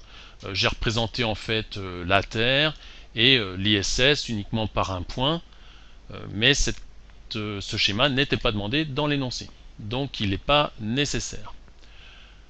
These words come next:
Donc il suffit simplement de répondre par une phrase. Je passe. Alors, dans le référentiel terrestre, par contre, l'I S S, elle a une trajectoire beaucoup plus compliquée. Alors, je rentre pas dans les détails, mais en ce moment, Thomas Pesquet, qui est dans l'espace,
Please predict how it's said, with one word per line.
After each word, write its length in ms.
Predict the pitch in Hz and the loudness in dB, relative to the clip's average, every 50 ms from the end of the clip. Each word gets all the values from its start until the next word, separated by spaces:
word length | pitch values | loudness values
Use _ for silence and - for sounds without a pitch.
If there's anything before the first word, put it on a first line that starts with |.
| - - - - | -20 -12 -4 -2
Donc 180 | 123 127 123 | 0 0 0
il 60 | 139 120 | 0 -2
suffit 240 | - 107 101 120 | -2 -4 -4 -2
simplement 320 | 107 113 104 95 104 120 139 | 0 0 0 0 0 -2 0
de 60 | 131 | 2
répondre 320 | 110 107 - - 143 143 | 0 0 0 0 -2 -2
par 180 | 139 - 120 113 | 0 -2 -2 -2
une 100 | 101 95 | -2 -6
phrase. 440 | - - - 87 - - - - - - - - - - | -6 -8 -10 -10 -10 -10 -12 -12 -14 -18 -20 -18 -14 -12
Je 140 | - - | -10 -10
passe. 600 | 87 - - 107 127 143 160 175 - - - - 190 190 190 - - - - - - - - - - - - - - - - - | -10 -6 -2 0 0 0 0 -2 -2 -4 -4 -2 -2 -2 -4 -4 -10 -18 -18 -18 -20 -20 -20 -20 -20 -20 -20 -20 -20 -6 0 2
Alors, 240 | 120 113 110 - - - - - - - - - - - - - | 4 4 2 0 -4 -14 -14 -14 -14 -16 -18 -20 -20 -20 -18 -12
dans 180 | 190 127 143 160 | -4 0 2 4
le 60 | 165 | 4
référentiel 520 | 147 156 - - 139 120 107 - 107 101 - | 4 4 2 2 0 0 0 0 0 -2 0
terrestre, 360 | - 107 127 190 180 - - | 0 0 2 2 0 0 -2
par 160 | - - - | -6 -6 -4
contre, 320 | - 175 175 151 - - - - - - - - | -2 -2 -2 -2 -4 -6 -12 -16 -18 -14 -8 -2
l'I 120 | 113 113 | 2 2
S 160 | 110 101 - 127 | 2 2 4 2
S, 180 | - - - 120 | 2 2 2 2
elle 100 | 107 104 | 2 2
a 40 | |
une 100 | 107 110 | 2 0
trajectoire 640 | 101 - 117 101 101 98 - - 165 160 - 117 113 | -2 -4 -4 -4 -4 -4 -2 -2 -2 -2 -2 -4 -6
beaucoup 480 | 123 107 107 131 175 175 - - 160 | -4 -2 2 4 2 2 2 0 -4
plus 180 | 139 - 160 147 | -4 -2 -4 -6
compliquée. 500 | - - 135 120 - 123 - - 107 - - - - - - - | -4 -2 -2 -2 -2 -4 -4 -6 -10 -10 -12 -16 -16 -14 -12 -10
Alors, 160 | 107 98 85 | -10 -8 -8
je 120 | - 104 104 | -6 -6 -4
rentre 260 | 104 110 101 - 104 | -4 -4 -4 -4 -4
pas 180 | - - 117 | 0 0 0
dans 120 | 104 101 95 | 0 0 -2
les 100 | 90 90 | -4 -4
détails, 380 | 87 85 - 131 165 185 170 | -4 -2 2 2 4 4 2
mais 80 | 123 104 | 0 -2
en 60 | 95 | -4
ce 140 | - - 113 | -4 -4 -2
moment, 180 | 107 110 110 107 | 0 0 0 -2
Thomas 320 | - - 113 107 110 104 | -2 -2 0 0 0 0
Pesquet, 420 | - 113 104 - - 120 117 113 | 0 -2 -4 -2 0 0 0 0
qui 180 | 113 - - 101 | 0 -4 -6 -6
est 60 | 95 | -6
dans 120 | 92 92 90 | -6 -6 -8
l'espace, 560 | 90 - - - 135 156 175 - - - | -8 -8 -4 -2 0 0 0 0 -2 -8